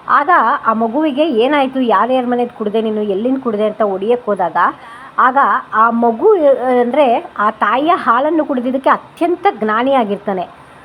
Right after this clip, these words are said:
So ಈ ರೀತಿ ಜ್ಞಾನಿಯಾಗಿ ಅದನ್ನ ನೋಡಿದಂಥ ಆಶ್ಚರ್ಯ ಆಗಿ, "ಖಂಡಿತ ಇದು ತಾಯಿಯಿಂದನೇ ಬಂದಿರುವಂಥದ್ದು" ಅಂತಂದ್ಬಿಟ್ಟು ಅವತ್ತಿಂದ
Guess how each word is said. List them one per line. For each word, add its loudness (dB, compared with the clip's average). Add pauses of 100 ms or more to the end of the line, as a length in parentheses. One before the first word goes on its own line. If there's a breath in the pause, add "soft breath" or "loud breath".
(200 loud breath)
So 4
ಈ 2
ರೀತಿ 2
ಜ್ಞಾನಿಯಾಗಿ 0 (340 loud breath)
ಅದನ್ನ 2
ನೋಡಿದಂಥ 2
ಆಶ್ಚರ್ಯ 0
ಆಗಿ, 0
"ಖಂಡಿತ -4 (100)
ಇದು -4
ತಾಯಿಯಿಂದನೇ 0
ಬಂದಿರುವಂಥದ್ದು" -2
ಅಂತಂದ್ಬಿಟ್ಟು -2 (340 loud breath)
ಅವತ್ತಿಂದ -2